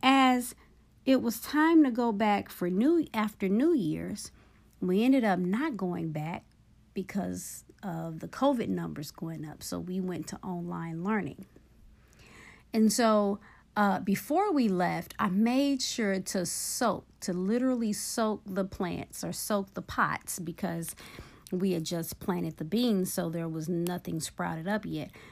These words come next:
But I soaked them in water because I knew that we were gonna be out for a long time. And so, um, when we were told that we were not gonna come back in the classroom,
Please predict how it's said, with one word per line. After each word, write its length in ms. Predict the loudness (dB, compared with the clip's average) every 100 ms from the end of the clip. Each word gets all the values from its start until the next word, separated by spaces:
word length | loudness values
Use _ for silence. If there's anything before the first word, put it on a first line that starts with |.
| -4
But 160 | -2 0
I 200 | 0 0
soaked 760 | 0 -2 0 2 2 0 -6 -2
them 280 | 0 0 -2
in 160 | -2
water 340 | 0 2 2 0
because 320 | -2 -2 -2
I 140 | -4
knew 600 | -2 0 2 4 2 -2 -6 -20 -12 -2
that 280 | 0 0 -6 -18 -6
we 160 | -2 0
were 120 | 0
gonna 200 | -2 -2
be 220 | -2 -4 -2
out 300 | 0 0 -2
for 440 | -4 -4 -4 -8 -8
a 60 | -6
long 340 | -4 -4 -6
time. 360 | -4 -4 -4 -10 -18 -20 -20 _ _ _ _ -20 _ -16 -16 -14 -18 -2
And 180 | 2 2
so, 520 | 2 2 4 4 0 -6 -6
um, 480 | 0 0 0 -4 -6 -12 -20 -20 _ -10
when 720 | -6 0 4 6 6 4 0 -2
we 240 | 0 0
were 140 | 0
told 380 | 0 0 2 0
that 100 | -2
we 160 | 0 0
were 100 | 0
not 240 | -2 -4
gonna 220 | -4 -6
come 200 | -4 -4
back 220 | -2 -6 -8
in 100 | -10
the 80 |
classroom, 760 | -6 -2 -2 -2 -6 -6 -6